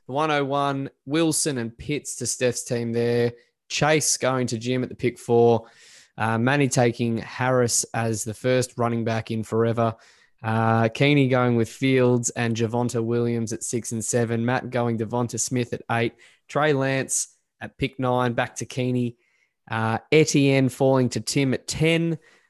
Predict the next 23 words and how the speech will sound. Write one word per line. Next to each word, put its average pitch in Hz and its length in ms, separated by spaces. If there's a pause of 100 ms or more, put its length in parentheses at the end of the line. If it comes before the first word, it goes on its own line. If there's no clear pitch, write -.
(340)
uh, 113 220
Mac 170 340
Jones 170 360
falling 151 280
all 139 100
the 135 60
way 135 140
to 123 60
pick 135 200
eleven 120 520
with 110 180
Jake, 117 400
and 113 160
then 113 100
rounding 117 300
out 113 80
the - 60
first 117 340
round 113 320
went 113 180
Waddle 113 360
to 107 160
Steph - 440